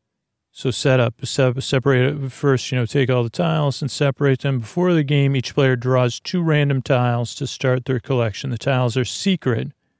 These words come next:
like cards, uh, but the number of tiles you hold is not a secret. Then each player gets a token, which will be used for betting, and a stake of a hundred thousand dollars. Put the rest of the money in the bank.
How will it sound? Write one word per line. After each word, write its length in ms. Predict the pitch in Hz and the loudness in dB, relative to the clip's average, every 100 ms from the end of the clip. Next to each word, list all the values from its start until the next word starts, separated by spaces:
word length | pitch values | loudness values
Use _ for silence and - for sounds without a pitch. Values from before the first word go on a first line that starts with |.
| _ _ _ _ _ _ _ _ | _ _ _ _ _ _ _ _
like 180 | 123 - | -4 -2
cards, 640 | - 143 131 117 113 - | 0 2 2 0 -4 -4
uh, 200 | 123 113 | -2 0
but 160 | 120 113 | -2 -2
the 80 | 131 | -2
number 400 | 131 143 143 123 | 0 2 2 0
of 120 | - | 0
tiles 460 | 147 123 123 113 | -4 -2 -4 -4
you 120 | 139 123 | -4 -4
hold 200 | 123 117 | -2 -4
is 140 | 107 | -4
not 260 | 127 120 120 | -2 0 0
a 60 | |
secret. 560 | - 127 120 - 123 135 _ _ _ _ _ _ _ _ _ _ _ _ _ | -2 -6 -6 -6 -8 -10 _ _ _ _ _ _ _ _ _ _ _ _ _
Then 180 | - 127 | -2 0
each 220 | 127 - | 0 -2
player 240 | 151 131 120 | 2 2 2
gets 200 | 120 - | -2 -2
a 40 | |
token, 540 | 120 - 147 143 147 131 | -6 0 2 2 0 0
which 160 | 117 | -2
will 80 | 131 | -2
be 40 | 123 | -2
used 280 | 120 113 | -2 -4
for 160 | - 123 | -4 -4
betting, 520 | 117 131 131 135 135 | 2 2 4 2 2
and 140 | 135 117 | 0 -2
a 20 | |
stake 380 | - 139 127 123 | 0 0 2 0
of 80 | |
a 60 | 117 | -2
hundred 340 | 131 131 131 | -2 -2 -2
thousand 460 | - 127 127 120 123 | 0 2 2 2 0
dollars. 580 | 120 113 110 123 123 - | 2 0 -2 -4 -8 -6
Put 160 | 156 | -8
the 100 | 135 | 0
rest 200 | 131 120 | 0 2
of 60 | 135 | 0
the 20 | |
money 160 | 123 120 | 0 0
in 80 | 117 | 0
the 40 | |
bank. 500 | 117 143 120 123 | 0 2 0 -4